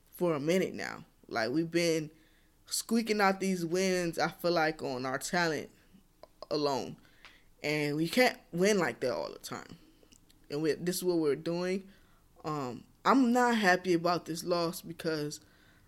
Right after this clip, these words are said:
I think that I'll probably feel better if they showed more effort. And they didn't. They didn't. Dallas is a good team. They're not a great team. I had to watch this damn game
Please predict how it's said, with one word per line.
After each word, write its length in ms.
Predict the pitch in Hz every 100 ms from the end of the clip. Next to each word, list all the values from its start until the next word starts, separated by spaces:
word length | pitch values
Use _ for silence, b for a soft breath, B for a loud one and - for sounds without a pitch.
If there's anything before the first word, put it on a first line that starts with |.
| -
I 140 | 180
think 440 | 180 240 240 226
that 500 | 208 190 180 165 - -
I'll 200 | 156 175
probably 340 | 170 - 190 185
feel 220 | 185 160
better 500 | 147 160 175 190 -
if 280 | - 151 156
they 160 | 165 165
showed 360 | - 180 180
more 240 | 180 175 -
effort. 460 | 165 190 208 226 - b b b b
And 120 | - 196
they 140 | 180
didn't. 420 | 156 175 175 - - -
They 140 | 165
didn't. 480 | 151 156 175 170 151 b b b -
Dallas 400 | 165 196 208 220
is 180 | - 196
a 80 | 175
good 240 | 175 170
team. 300 | - 170 170
They're 120 | 160
not 200 | 165 165
a 60 | 151
great 340 | - 156 170
team. 460 | - 202 180 180 190 - - - - -
I 100 | 175
had 220 | 202 180 190
to 100 | 170
watch 300 | 160 160 -
this 120 | 170
damn 300 | 175 160 160
game 420 | 175 160 151 170